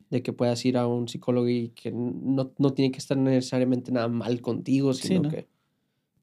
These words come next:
Speaker 1: que, y eso creo que no, pues, obviamente en esos tiempos, no, nada que ver.
Speaker 2: Sí, s-, y pues, eh, yo creo que es muy así de, sobre todo sabiendo que venía, venía de, de bajos recursos,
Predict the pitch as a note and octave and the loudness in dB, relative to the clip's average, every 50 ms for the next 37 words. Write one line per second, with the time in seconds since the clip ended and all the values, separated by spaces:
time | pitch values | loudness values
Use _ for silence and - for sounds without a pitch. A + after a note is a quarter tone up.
0 | _ _ - - - - A#2+ A2+ A2+ A#2+ C3 C3 B2 A#2 - B2 A#2 - A#2+ A2 | _ _ -18 -8 -2 0 2 2 2 2 4 4 4 2 2 -2 -4 -4 -6 -6
1 | - - G#2 A#2 A#2 A2+ G#2+ A2+ A2+ - - - - - - _ - - E2 D#2+ | -6 -6 -6 -4 -2 -2 -2 -4 -6 -8 -12 -16 -18 -18 -16 _ -6 -4 -4 -2
2 | E2 - A#2 A#2+ - - - - G#2+ B2+ B2+ B2 - - - - - G2+ F#2+ A2 | -4 -4 -4 -6 -6 -8 -8 -4 -2 0 0 -2 -2 -6 -8 -6 -6 -6 -6 -6
3 | G#2+ A2 G#2 G2 - - - - - G2+ A2+ B2 B2+ _ _ _ - - - A2 | -6 -6 -6 -8 -8 -10 -12 -10 -6 -4 -4 -6 -6 _ _ _ -16 -8 -4 -4
4 | G#2 G2+ G2 F#2+ G2+ G2 G#2 - - - C3+ B2+ B2 B2 A#2+ A#2 B2+ B2 A#2+ - | -2 -2 -2 -2 -4 -4 -8 -6 -2 2 4 6 6 4 4 2 2 0 0 0
5 | - - - - - B2+ C3 B2 B2 C3 B2+ C3+ C#3 C#3 - D#3 D#3 D3 C#3 C3+ | -4 -14 -14 -10 -6 -2 -2 0 2 0 2 2 0 0 2 2 4 4 4 4
6 | C3+ C3 C3 C3+ C#3 C#3 C3+ C3+ B2+ B2+ B2+ _ _ _ _ _ _ _ _ _ | 2 4 4 4 4 4 2 0 0 -2 -4 _ _ _ _ _ _ _ _ _
7 | _ _ _ _ _ _ _ _ _ _ - A2+ - - B2+ A#2+ A#2 A#2+ A#2+ A2+ | _ _ _ _ _ _ _ _ _ _ -6 -6 -2 0 0 2 4 6 6 6
8 | G#2+ G#2+ G#2 F#2+ - A2+ - - - A2 G2+ G#2+ A#2 B2 B2 A#2 - - F2+ - | 6 6 4 2 0 -4 -6 -2 -2 0 2 4 4 4 4 4 0 -2 -6 -6
9 | - - A2 G#2+ G#2+ A2+ A#2+ B2 A#2+ - A2 G#2+ G#2+ G2+ G#2 G#2 G#2+ A2+ A2+ A2+ | 0 0 2 4 4 4 4 2 2 2 2 4 4 4 4 4 4 4 4 4
10 | A2+ - F#2+ A2 G#2+ G#2+ G#2 G#2+ A2 G#2+ G#2+ G#2+ F#2 - - A2+ G#2 G2 G2 F#2+ | 2 0 -2 -2 -2 0 0 2 2 2 0 0 -2 -4 -6 -4 -2 -2 -2 -2
11 | B2 - F2+ - A2+ F2+ G2+ - - B2+ C3+ C3 C3+ A#2+ A2+ - | -2 -4 -4 -4 -4 -6 -6 -2 0 2 2 2 2 -2 -2 -4